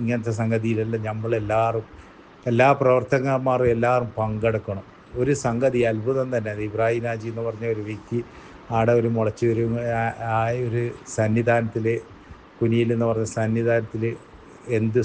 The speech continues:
സമ്മേളനം നടന്നത്, ഭയങ്കര ഒരു, ഒരു ഭയങ്കര അനുഭൂതി. എന്ന് പറഞ്ഞു കഴിഞ്ഞാൽ ഞാൻ അങ്ങനെ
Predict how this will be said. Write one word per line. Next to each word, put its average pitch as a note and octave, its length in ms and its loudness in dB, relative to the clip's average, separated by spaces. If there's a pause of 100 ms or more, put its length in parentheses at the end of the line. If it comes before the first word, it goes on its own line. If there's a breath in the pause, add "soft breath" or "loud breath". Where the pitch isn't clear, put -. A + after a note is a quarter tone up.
സമ്മേളനം A2+ 480 -2
നടന്നത്, G#2 360 -6
ഭയങ്കര A2+ 320 -2 (120)
ഒരു, B2+ 80 -2 (420 loud breath)
ഒരു B2 180 2
ഭയങ്കര C#3 460 4
അനുഭൂതി. A#2+ 400 -2
എന്ന് A#2 120 0
പറഞ്ഞു B2+ 200 -6
കഴിഞ്ഞാൽ C3 300 -6
ഞാൻ B2 200 -2
അങ്ങനെ C3 300 -6